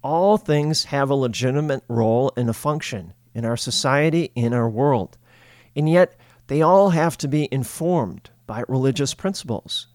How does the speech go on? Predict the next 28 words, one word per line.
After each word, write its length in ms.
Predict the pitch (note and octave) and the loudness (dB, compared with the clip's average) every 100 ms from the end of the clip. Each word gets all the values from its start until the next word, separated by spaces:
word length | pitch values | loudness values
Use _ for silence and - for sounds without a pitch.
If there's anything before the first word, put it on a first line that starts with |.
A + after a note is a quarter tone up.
| _ _ - | _ _ -6
That's 360 | C3 D3+ - | -2 -2 -2
what's 180 | C#3 - | -4 -2
important. 600 | A#2 - B2 - F#2+ - _ | -4 -2 -4 -4 -12 -16 _
And 80 | - | -8
I 60 | C3 | -4
think 240 | C#3 - | -4 -4
that's 320 | B2+ C#3 C#3+ | -4 -2 -2
exactly 600 | - G2 G2+ B2+ C#3+ C#3 | -6 -8 -4 -2 0 -2
what 180 | A#2+ A#2 | -2 -2
Jesus 400 | - A#2+ A2+ G#2+ | -2 -2 -2 -6
is 140 | A2+ - | -8 -6
getting 280 | C3+ C#3+ | -4 -2
at 180 | A2 F2+ | -4 -4
here. 280 | - G2 F2 _ _ _ _ _ - - - | -8 -10 -10 _ _ _ _ _ -20 -20 -8
Yes, 540 | C#3 C3+ A2+ - - _ _ _ _ | -2 0 -2 -8 -10 _ _ _ _
politics, 640 | C3 D3 D#3+ - D3+ - | 2 4 4 2 -2 -2
the 140 | B2 A#2 | -4 -4
economy, 640 | - C3+ C#3+ C#3+ C#3+ C#3+ | -4 0 0 2 0 0
the 100 | A2+ | -2
stock 500 | - - D3 C#3 - | -6 -2 0 0 0
market, 440 | C3+ C3+ C#3+ C#3 - _ | 0 0 0 -4 -6 _
healthcare, 720 | - C#3 C#3+ - D3+ C#3+ C#3+ - | -2 0 0 0 -2 0 0 -2
the 100 | A2+ | -6
sciences, 840 | - C3 C#3+ C#3+ - C#3+ C3 - _ | -2 -2 0 -2 -2 -2 -2 -4 _
art, 400 | A#2+ C#3+ D3 - - | -2 0 0 -2 -6
all 180 | C#3 F3+ | 0 2
those 280 | D#3+ C#3 - | 2 0 -2
things, 440 | B2 A2 E2 - | -4 -4 -2 -4